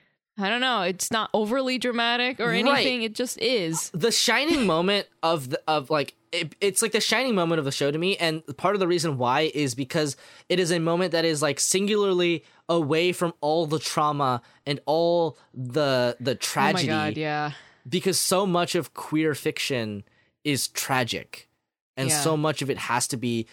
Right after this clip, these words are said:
Speaker 2: like, entangled with trauma, because that's what it's like
Speaker 1: Yeah.
Speaker 2: to be queer in a heteronormative society.
Speaker 1: Yeah.
Speaker 2: But at the same time,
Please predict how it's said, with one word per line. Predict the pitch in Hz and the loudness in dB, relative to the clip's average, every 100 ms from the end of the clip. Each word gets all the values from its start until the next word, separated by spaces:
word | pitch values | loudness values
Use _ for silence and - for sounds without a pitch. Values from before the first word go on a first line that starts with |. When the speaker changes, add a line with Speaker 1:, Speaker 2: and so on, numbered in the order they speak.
| _ _ _ | _ _ _
Speaker 2:
like, | 135 120 104 - - _ _ _ _ _ | -4 0 0 -4 -14 _ _ _ _ _
entangled | 147 131 - 135 143 139 127 | -2 -2 -4 -4 -2 -2 -2
with | 120 113 | -2 -4
trauma, | - - 156 113 98 | -4 -2 0 0 -2
because | 185 277 226 | -2 0 0
that's | 233 220 | -2 0
what | 185 | 0
it's | 160 - | 0 2
like | 180 | 0
Speaker 1:
Yeah. | 160 | 0
Speaker 2:
to | 147 | -2
be | 123 113 | -4 -8
queer | - 139 117 104 | -6 -2 0 0
in | 98 | -4
a | |
heteronormative | 87 113 104 98 98 104 95 | -4 -4 -2 -2 -4 -4 -6
society. | - 95 208 220 104 95 - - - - | -8 -2 0 0 -2 -6 -10 -20 -14 -6
Speaker 1:
Yeah. | 220 240 196 156 160 - - | -2 -2 -2 -4 -10 -16 -2
Speaker 2:
But | 214 | 0
at | 220 | 2
the | |
same | 202 233 208 | 0 0 0
time, | - 233 | 0 0